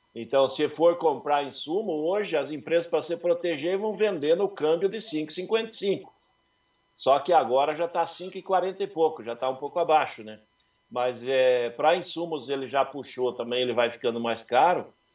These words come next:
A, a vantagem do produtor, que nem a gente começou no, no, no, comentou aí no teaser, é que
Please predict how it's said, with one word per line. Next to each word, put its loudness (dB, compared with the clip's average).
A, 4
a 6
vantagem 2
do -8
produtor, -4
que -8
nem -6
a 2
gente -8
começou -4
no, -6
no, -6
no, -10
comentou 2
aí 8
no 0
teaser, 0
é 4
que 4